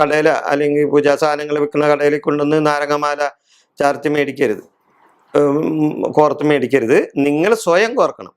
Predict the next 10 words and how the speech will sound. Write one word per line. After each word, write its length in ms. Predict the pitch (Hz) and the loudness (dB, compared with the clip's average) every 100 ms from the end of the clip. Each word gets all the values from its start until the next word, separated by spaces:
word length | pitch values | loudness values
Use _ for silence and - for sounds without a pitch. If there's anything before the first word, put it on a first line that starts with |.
| _ | _
വാഴനാര് 600 | 123 127 135 143 143 135 | 0 0 0 -2 -2 -2
എടുത്തിട്ട് 580 | 131 117 123 110 - - _ _ - | -4 -2 -2 0 -2 -4 _ _ -8
ഇരുപത്തേഴ് 640 | 131 156 165 165 151 139 131 | 0 2 2 2 2 2 2
ചെറുനാരങ്ങ 800 | 127 123 123 131 131 143 170 - _ 127 | 0 0 0 0 -2 -2 -4 -6 _ -4
നിങ്ങൾ 340 | 123 147 - - _ _ _ | -2 0 -4 -10 _ _ _
സ്വയം 560 | - - 127 143 247 - _ _ _ - | -8 2 4 4 0 -4 _ _ _ 2
കോർത്തിട്ട് 800 | 123 135 143 170 170 165 202 - _ _ - | 4 4 2 -2 0 0 0 -2 _ _ -2
അത് 380 | 139 180 - - - | 2 2 0 -14 -10
മൂന്ന് 460 | 151 160 190 247 262 | 0 2 4 4 2
ദിവസം 560 | 233 170 135 127 143 | 2 2 0 -2 -2